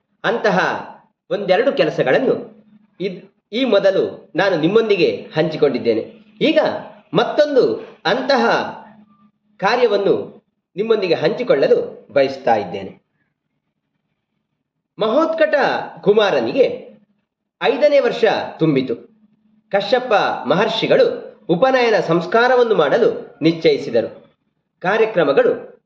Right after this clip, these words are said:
ಸಾಂಗವಾಗಿ ಮುಂದುವರಿಯುತ್ತಿತ್ತು. ಬ್ರಹ್ಮಾದಿ ದೇವರ್ಗಳು ಅಲ್ಲಿಗೆ ಬಂದು ನೆರೆದಿದ್ದರು. ಆ ಸಭೆಗೆ ದುರುಳರಾದ ವಿಘಾತ,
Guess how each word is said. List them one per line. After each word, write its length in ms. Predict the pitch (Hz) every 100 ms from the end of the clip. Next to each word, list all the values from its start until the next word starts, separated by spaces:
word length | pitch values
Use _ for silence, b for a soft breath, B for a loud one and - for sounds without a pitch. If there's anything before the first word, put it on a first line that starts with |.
| _
ಸಾಂಗವಾಗಿ 760 | 175 185 233 247 208 185 175 123 - - _ _ _ -
ಮುಂದುವರಿಯುತ್ತಿತ್ತು. 720 | 170 196 180 151 131 127 123 - - _ _ _ _
ಬ್ರಹ್ಮಾದಿ 800 | 180 196 185 190 170 120 98 107
ದೇವರ್ಗಳು 880 | 165 220 220 - 135 123 - - -
ಅಲ್ಲಿಗೆ 540 | 160 226 196 139 - -
ಬಂದು 240 | 117 220 262
ನೆರೆದಿದ್ದರು. 840 | 170 139 123 - 135 - - _ _ _ _ _ 165
ಆ 200 | 185 156
ಸಭೆಗೆ 840 | - 151 185 254 240 - - - _ 117
ದುರುಳರಾದ 600 | 175 226 220 147 113 113 196 - - - _ -
ವಿಘಾತ, 520 | 185 170 226 240